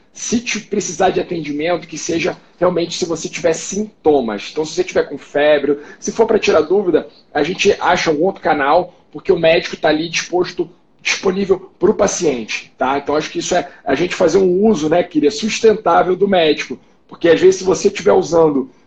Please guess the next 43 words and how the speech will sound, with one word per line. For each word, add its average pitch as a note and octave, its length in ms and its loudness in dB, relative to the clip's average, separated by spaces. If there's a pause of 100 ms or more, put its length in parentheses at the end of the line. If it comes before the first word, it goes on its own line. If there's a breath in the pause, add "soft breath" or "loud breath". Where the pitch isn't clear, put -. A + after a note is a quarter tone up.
(100)
o D#3+ 120 0
médico D#3 680 2 (320)
só - 200 0
pra G#3+ 160 2
tirar F3+ 240 2
dúvida, E3+ 460 2
um F3+ 100 -2
paciente F#3 460 -4
que F#3 60 -12
tá G3+ 180 0
doente, G#3 640 0
tá F3+ 120 0
lá F#3+ 140 -2
na G3+ 140 -2
fila F#3+ 260 -10
esperando. C#3+ 560 -4 (300 soft breath)
Então, D#3 180 0
isso F3+ 340 -2 (220 soft breath)
é C#3+ 80 0
legal D3+ 320 2
também. D#3 420 -2 (220 soft breath)
E, A#3 60 -6
pô, A3 200 4
eu, F3+ 340 6
é, D#3+ 260 4
é E3 40 2
sempre A3+ 300 -2
ficar G#3 240 -2
de G3 160 -2
olho, G3 200 4
né, F3+ 140 -2
Kira, D3 280 -4
com - 120 -12
as E3 140 -6
medidas E3 460 -6
de D#3 100 -8
prevenção, D#3+ 800 -6
pra, A#2+ 200 -10 (480)
de - 120 -16
precaução D#3+ 500 -6
pra D#3+ 100 -2
você D#3 240 -6
não D#3+ 280 -8